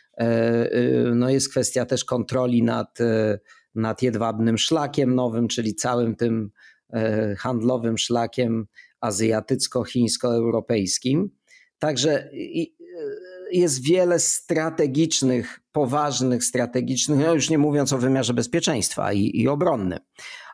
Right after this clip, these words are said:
ale w każdym razie jest wiele, e, wiele powodów, dla których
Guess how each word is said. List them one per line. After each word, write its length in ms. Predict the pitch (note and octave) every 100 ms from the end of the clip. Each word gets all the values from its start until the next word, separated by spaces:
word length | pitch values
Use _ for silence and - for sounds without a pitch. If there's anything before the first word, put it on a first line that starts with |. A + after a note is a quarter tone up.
| -
ale 260 | A#2+ B2 A2+
w 60 |
każdym 320 | - D3+ C#3
razie 200 | C3+ A#2+
jest 180 | B2 G#2+
wiele, 600 | B2+ E3 D#3+ C3+ B2 A#2 - _ _ _ _ _
e, 260 | A#2 A#2 A#2
wiele 260 | C3+ D3+ C#3+
powodów, 420 | B2+ B2 C#3+ C3+
dla 140 | B2
których 480 | - C#3+ C#3 B2+